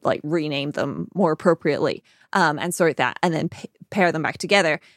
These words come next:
And since then, t-, fingers crossed, touch wood, they seem to be working fine. So that's certainly worth looking at, especially as you're, you're moving. You know, it's an ideal time to, to sort of break them and, and then put them back together,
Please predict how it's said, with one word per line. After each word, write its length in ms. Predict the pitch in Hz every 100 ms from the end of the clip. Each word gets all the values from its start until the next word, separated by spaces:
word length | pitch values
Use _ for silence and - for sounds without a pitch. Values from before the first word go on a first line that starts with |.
| _
And 140 | 247
since 260 | - 277 269
then, 540 | 320 339 220 196 269
t-, 360 | - - - - _ _ -
fingers 260 | 196 180 -
crossed, 360 | 170 185 -
touch 240 | 180 170 175
wood, 260 | 160 180
they 100 | 185
seem 220 | 190 233 214
to 60 |
be 60 | 214
working 360 | 202 196 202 185
fine. 500 | 226 202 - - - _ _ _
So 220 | - 208
that's 200 | 240 262
certainly 340 | - 311 294 285
worth 320 | 233 226 226
looking 340 | 214 262 254
at, 140 | 277 214
especially 420 | - 202 - 185
as 100 | 170
you're, 120 | 165
you're 180 | - 170
moving. 500 | 165 180 165 147 147
You 140 | -
know, 120 | 156 147
it's 180 | -
an 60 | 160
ideal 260 | 156 156 151
time 240 | 160 165
to, 200 | 175 - - _ _
to 100 | 202
sort 140 | 175 151
of 140 | - -
break 420 | 175 190 185 -
them 240 | 156 139
and, 180 | 156 160
and 240 | 127 165
then 60 | 160
put 220 | - 180
them 80 | 151
back 140 | 127
together, 420 | - 180 135 127